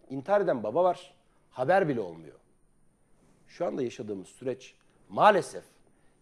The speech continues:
iki bin birde yaşamış olduğumuz krizden çok daha ağır bir süreç. Biz ne yapıyoruz? Biz diyoruz ki sadece eleştirmek için uğraşıyor değiliz. On üç maddelik bir bildirge açıkladı Sayın Genel Başkan. Dedi ki, "Bunları yapın,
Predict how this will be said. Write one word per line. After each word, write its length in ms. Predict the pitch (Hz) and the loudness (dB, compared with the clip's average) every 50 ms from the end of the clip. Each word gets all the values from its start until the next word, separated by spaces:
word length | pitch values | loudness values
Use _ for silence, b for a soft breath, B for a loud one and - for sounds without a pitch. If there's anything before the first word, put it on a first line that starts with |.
| _ | _
iki 220 | - 127 - 170 165 | -20 -14 -8 -6 -4
bin 160 | 160 147 127 | -2 -2 -2
birde 180 | 143 135 131 | -4 -4 -4
yaşamış 360 | 131 123 - 143 143 143 - 139 | -4 -6 -6 -8 -10 -10 -10 -10
olduğumuz 380 | 120 107 104 101 101 - - | -12 -10 -10 -12 -12 -14 -16
krizden 360 | - 127 131 120 113 120 104 | -14 -12 -12 -8 -8 -8 -10
çok 260 | 92 - - 160 _ - | -10 -12 -18 -14 _ -8
daha 180 | 135 131 135 | -8 -6 -8
ağır 400 | - - - 117 135 165 170 143 | -8 -8 -8 -6 -4 -4 -4 -6
bir 100 | 110 95 | -8 -10
süreç. 480 | - - - - - _ _ - - _ b b b b b b b b b b _ _ - | -14 -16 -20 -20 -20 _ _ -20 -20 _ b b b b b b b b b b _ _ -6
Biz 160 | 202 208 185 | -6 0 4
ne 60 | 185 | 4
yapıyoruz? 500 | 156 139 - - 143 147 147 - - _ - | 4 4 2 -4 -10 -10 -10 -14 -20 _ -12
Biz 160 | 151 151 151 | -12 -10 -8
diyoruz 200 | 214 233 196 - | -6 -6 -6 -8
ki 80 | - - | -6 0
sadece 240 | 180 170 165 151 | 2 2 2 2
eleştirmek 420 | 170 165 156 - - 151 156 170 160 - _ _ - | 0 -4 -4 -6 -8 -10 -8 -8 -8 -10 _ _ -20
için 240 | - - 160 156 151 | -18 -12 -8 -6 -4
uğraşıyor 340 | 160 156 - - 165 160 | -4 -4 -4 -6 -8 -6
değiliz. 340 | 151 160 113 90 - - - _ b b b b b b _ - | -6 -6 -8 -8 -12 -18 -20 _ b b b b b b _ -6
On 80 | - - | -4 -4
üç 180 | 214 - - | -4 -2 0
maddelik 380 | 160 147 127 120 170 185 165 - | 0 0 2 0 -4 -6 -4 -2
bir 140 | 180 170 165 | -4 -2 -2
bildirge 320 | 180 170 160 170 170 170 | -4 -6 -6 -4 -4 -4
açıkladı 320 | 170 - - - 113 101 | -6 -6 -8 -12 -12 -12
Sayın 240 | 95 - 113 110 104 | -12 -12 -12 -12 -12
Genel 220 | 104 98 95 87 82 | -10 -10 -10 -10 -10
Başkan. 280 | 82 - - - - - _ _ _ _ _ _ _ _ _ _ _ _ _ _ _ _ _ _ _ _ _ _ _ - | -12 -14 -18 -20 -20 -20 _ _ _ _ _ _ _ _ _ _ _ _ _ _ _ _ _ _ _ _ _ _ _ -10
Dedi 160 | 175 190 - | -8 -8 -8
ki, 180 | - 151 131 | -8 -6 -2
"Bunları 300 | 139 175 180 170 139 110 | -2 0 0 0 0 0
yapın, 320 | 110 147 170 - 156 147 | -2 -4 -4 -6 -8 -12